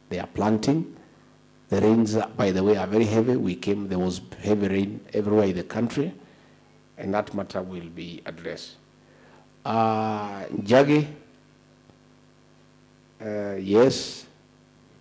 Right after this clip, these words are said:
you have eaten well. That is good enough. The little that I had,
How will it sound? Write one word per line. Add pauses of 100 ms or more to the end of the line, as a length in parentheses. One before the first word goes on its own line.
(320)
you
have
eaten
well.
That
is
good
enough. (2500)
The
little
that
I
had,